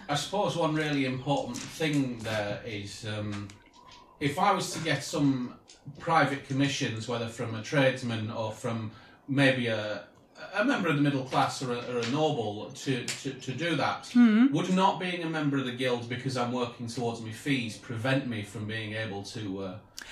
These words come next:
Speaker 1: enact
Speaker 2: It,
Speaker 1: such
Speaker 2: it would
Speaker 1: trades?
Speaker 2: s-, it would certainly not reflect well on you, on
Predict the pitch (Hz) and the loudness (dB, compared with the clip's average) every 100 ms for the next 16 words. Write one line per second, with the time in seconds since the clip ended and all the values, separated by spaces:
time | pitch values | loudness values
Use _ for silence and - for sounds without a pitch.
0 | - - 359 320 - - 359 359 277 - | -6 2 4 4 4 4 6 6 4 4
1 | - - 339 339 285 - 427 440 381 370 | 2 0 2 4 4 6 8 8 8 6
2 | 330 - - 311 349 370 - 359 370 - | 4 0 -4 0 8 10 10 6 2 6
3 | 330 - 285 320 311 277 220 185 240 320 | 6 6 8 10 12 10 10 10 8 6
4 | - - - 254 247 | 0 -10 4 8 10